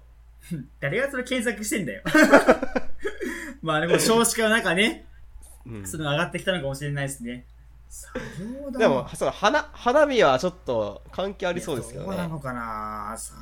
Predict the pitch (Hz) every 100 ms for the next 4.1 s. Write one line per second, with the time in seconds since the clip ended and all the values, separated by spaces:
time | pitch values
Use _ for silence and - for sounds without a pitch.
0 | 117 - 196 220 226 202 196 185 160 -
1 | - - - - - - 143 202 - 156
2 | 175 175 - 175 165 156 - 165 160 139
3 | 113 113 139 139 139 135 127 - - 95
4 | 135